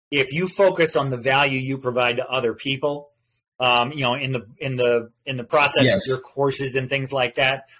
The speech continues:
Speaker 1: you, you just, um, you get more in return. And I'm not talking monetarily even necessarily. I'm just talking about your,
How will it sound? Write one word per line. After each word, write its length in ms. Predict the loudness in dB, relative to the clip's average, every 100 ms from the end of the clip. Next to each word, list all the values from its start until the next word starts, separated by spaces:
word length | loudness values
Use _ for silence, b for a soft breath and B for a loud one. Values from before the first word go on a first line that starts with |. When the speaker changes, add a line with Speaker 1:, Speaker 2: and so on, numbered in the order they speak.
| b _
Speaker 1:
you, 200 | -6 -4
you 160 | -4 0
just, 360 | 2 2 0 _ _ _ _ _ _ 0
um, 260 | 2 2 0
you 240 | -4 0 2
get 220 | 2 4
more 200 | 4 4
in 80 | 2
return. 580 | 0 2 2 0 -4 -8 -4
And 120 | 0
I'm 140 | 2
not 200 | 0 -2
talking 240 | 0 0 0
monetarily 600 | -2 -2 0 2 2 0
even 200 | -4 -4
necessarily. 460 | -4 -4 0 0 0
I'm 120 | -2
just 160 | -4 0
talking 360 | 0 0 -2
about 320 | 0 0 -2 -2
your, 280 | -2 -2